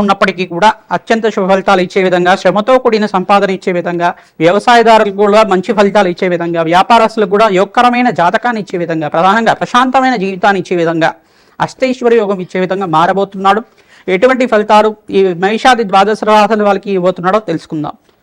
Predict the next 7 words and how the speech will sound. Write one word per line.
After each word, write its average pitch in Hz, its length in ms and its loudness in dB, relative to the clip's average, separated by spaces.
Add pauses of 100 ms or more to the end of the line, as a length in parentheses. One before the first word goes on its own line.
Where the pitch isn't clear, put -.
(520)
ధనుసు 226 360 4
రాశి 262 280 4
జాతకులకి 214 440 4 (140)
సెప్టెంబర్ 208 360 0
నెల 202 200 2
మాస 196 220 2
ఫలితాల్లో 175 340 2